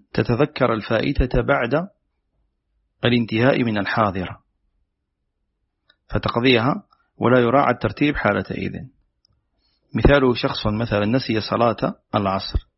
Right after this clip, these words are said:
ثم بعدما صلى المغرب وانتهى منه تذكر أنه لم يصلي العصر، فنقول له في حالة، في هذه الحالة: "صل العصر ولا شيء عليك إن شاء الله".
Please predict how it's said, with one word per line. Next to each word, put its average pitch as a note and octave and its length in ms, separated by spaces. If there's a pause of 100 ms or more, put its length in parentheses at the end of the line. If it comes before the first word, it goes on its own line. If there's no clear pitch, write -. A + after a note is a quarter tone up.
(460)
ثم C#3 300
بعدما B2+ 360 (120)
صلى A2+ 220
المغرب G#2 380
وانتهى G#2+ 480
منه A#2 440 (320)
تذكر C3+ 480
أنه C#3 220
لم D3+ 160
يصلي G#2 300
العصر، F#2+ 360 (840)
فنقول B2 400
له A2 320 (800)
في - 140
حالة، C3 400
في - 160
هذه B2 200
الحالة: A#2 500 (420)
"صل C#3 200
العصر A2+ 380 (1200)
ولا D3 180
شيء A#2+ 260
عليك A#2 320
إن - 140
شاء - 220
الله". - 300